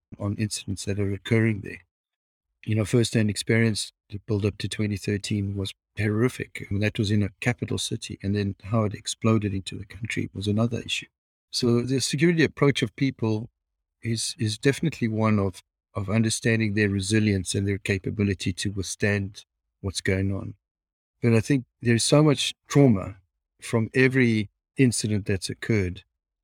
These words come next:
that people's risk tolerances start to increase and increase and increase. And they think, "Ah,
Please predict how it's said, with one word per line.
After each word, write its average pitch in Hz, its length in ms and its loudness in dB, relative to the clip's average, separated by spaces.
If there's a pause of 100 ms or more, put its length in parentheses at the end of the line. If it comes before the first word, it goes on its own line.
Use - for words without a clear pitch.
(380)
that 107 160 -2
people's 135 400 2
risk 117 240 2
tolerances 104 640 -2
start - 280 -4
to - 140 -8
increase 101 460 -4
and 101 100 0
increase 98 420 -4
and 104 80 -6
increase. 98 380 -6
And 101 100 -6
they 98 80 -2
think, - 320 -6
"Ah, 101 220 -2